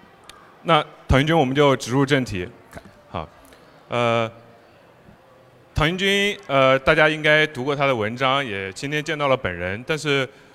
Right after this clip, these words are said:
我们会有一个很明显的感觉，就是躺赢君，你的视力状态确实是弱于常人的。对，那这个问题，其实在，会给你的投研工作带来很多不便，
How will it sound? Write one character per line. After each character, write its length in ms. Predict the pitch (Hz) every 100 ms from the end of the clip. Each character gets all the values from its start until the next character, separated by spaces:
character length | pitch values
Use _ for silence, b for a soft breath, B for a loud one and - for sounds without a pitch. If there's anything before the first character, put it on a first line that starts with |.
| b
我 80 | 110
们 140 | 127
会 100 | 175
有 120 | 151
一 20 |
个 80 | 147
很 120 | 156
明 200 | 104 104
显 140 | - 127
的 80 | 156
感 180 | 107 82
觉， 240 | - 85 95
就 140 | 131
是 280 | - 110 101 - B B B
躺 120 | -
赢 80 | 123
君， 200 | 139 151
你 100 | 127
的 180 | 90 98
视 220 | 101 -
力 140 | 135 120
状 220 | 139 123
态 200 | 113 95
确 320 | - 180 147
实 260 | - - 92
是 300 | - 113 101
弱 260 | 101 120
于 160 | 98 92
常 340 | - - 85 107
人 180 | 90 82
的。 100 | 78 _ b b b
对， 140 | 107
那 160 | 120 131
这 200 | - 170
个 200 | 147 135
问 280 | 123 165 143
题， 360 | - 98 95 101 b b b b
其 160 | - 147
实 140 | 143
在， 300 | 147 156 147 - - - _ _
会 180 | - 165
给 100 | 151
你 100 | 151
的 80 | 110
投 280 | 107 - 110
研 160 | 127 127
工 200 | 139 139
作 160 | 135
带 200 | 113 120
来 120 | 107
很 240 | 110 92 80
多 240 | 95 98
不 160 | 101 92
便， 240 | 135 123